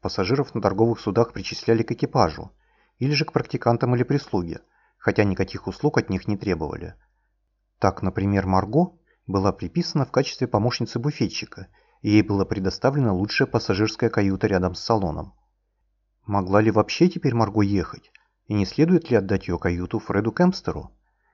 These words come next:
Этот вопрос разрешил Фред, явившись однажды вечером на пароход и заявив, что пусть из-за него ничего не меняют в заранее намеченном плане. Если Марго расположилась рядом с кают-компанией, то пусть там и остается, а он удовлетворится любой каютой.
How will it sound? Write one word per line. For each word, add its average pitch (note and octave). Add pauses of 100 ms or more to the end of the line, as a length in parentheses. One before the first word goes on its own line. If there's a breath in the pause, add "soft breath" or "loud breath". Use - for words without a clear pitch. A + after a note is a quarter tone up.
(160)
Этот F#2+
вопрос C#3+
разрешил G2
Фред, - (320)
явившись G#2
однажды F#2+
вечером A#2
на A#2
пароход G#2+ (180)
и G#2+
заявив, G2
что -
пусть -
из-за B2
него A2
ничего G#2+
не A2+
меняют F#2+
в F#2
заранее F#2+
намеченном G#2
плане. E2 (500 soft breath)
Если A2+
Марго F#2+
расположилась E2+
рядом C#3
с -
кают-компанией, C3 (200 soft breath)
то F#2+
пусть -
там A2
и B2
остается, - (120)
а F#2
он D3
удовлетворится C#3
любой A2+
каютой. -